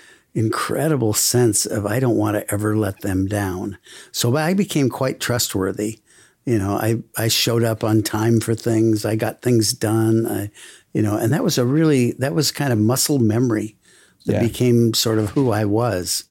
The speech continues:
Speaker 2: Once you have muscle memory for a thing, it becomes much, much easier. <laughs> And,
Speaker 1: Yeah,
Speaker 2: uh,
Speaker 1: it's way easier. You don't have to
Speaker 2: one of the
Speaker 1: think
Speaker 2: best
Speaker 1: about it
Speaker 2: things
Speaker 1: every
Speaker 2: about the
Speaker 1: day.
Speaker 2: military. Yeah.
Speaker 1: Yeah.
Speaker 2: And, um,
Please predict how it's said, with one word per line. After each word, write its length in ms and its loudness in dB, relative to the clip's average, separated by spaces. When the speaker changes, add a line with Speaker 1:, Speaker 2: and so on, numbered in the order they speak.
Speaker 2:
Once 220 0
you 60 4
have 120 2
muscle 460 2
memory 320 0
for 140 -2
a 40 0
thing, 220 -2
it 140 -2
becomes 280 -4
much, 240 -2
much 180 0
easier. 320 0
<laughs> 40 -2
And, 300 4
Speaker 1:
Yeah, 260 0
Speaker 2:
uh, 40 0
Speaker 1:
it's 140 -2
way 220 0
easier. 320 2
You 120 4
don't 100 2
have 100 0
to 60 0
Speaker 2:
one 80 4
of 40 2
the 60 4
Speaker 1:
think 80 2
Speaker 2:
best 140 0
Speaker 1:
about 80 0
it 20 0
Speaker 2:
things 120 0
Speaker 1:
every 120 0
Speaker 2:
about 80 0
the 60 -2
Speaker 1:
day. 60 0
Speaker 2:
military. 420 -4
Yeah. 180 0
Speaker 1:
Yeah. 180 -4
Speaker 2:
And, 240 0
um, 280 -2